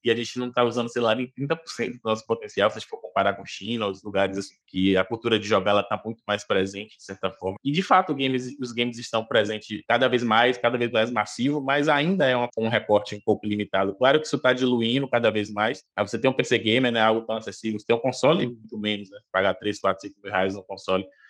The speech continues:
Cero lá, hoje em dia, já tá um pouco mais acessível, e é por isso que a gente tá fazendo esse movimento de ir pra celular. Mas eu, de fato, entendo que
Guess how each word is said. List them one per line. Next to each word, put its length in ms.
Cero 320
lá, 160
hoje 200
em 40
dia, 200
já 100
tá 120
um 120
pouco 240
mais 460
acessível, 480
e 20
é 60
por 180
isso 160
que 60
a 20
gente 80
tá 100
fazendo 220
esse 160
movimento 460
de 160
ir 80
pra 100
celular. 500
Mas 160
eu, 60
de 80
fato, 340
entendo 480
que 680